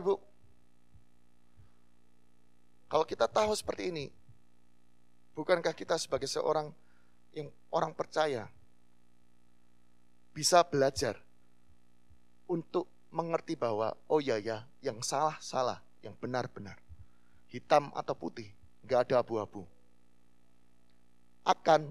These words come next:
ini orang yang bebal. Orang yang bebal tahu kebenaran, tidak mau melakukan. Apa yang membuat Akan berubah setia?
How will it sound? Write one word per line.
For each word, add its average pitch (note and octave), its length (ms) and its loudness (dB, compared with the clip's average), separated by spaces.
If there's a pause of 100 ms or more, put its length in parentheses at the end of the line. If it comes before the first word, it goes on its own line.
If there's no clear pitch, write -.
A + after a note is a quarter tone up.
(160)
ini E3+ 240 -4
orang D#3 240 2
yang - 80 -14
bebal. G#2 320 -6 (1200)
Orang E3 240 4
yang D#3+ 80 -8
bebal C3 480 0
tahu E3 240 2
kebenaran, A#2+ 480 -6 (880)
tidak - 240 -6
mau A#2 160 -2
melakukan. G#2+ 480 -8 (640)
Apa F#3+ 320 8
yang G3 80 4
membuat E3+ 320 4 (520)
Akan D#3+ 480 0 (720)
berubah F#3+ 320 6
setia? E3 480 0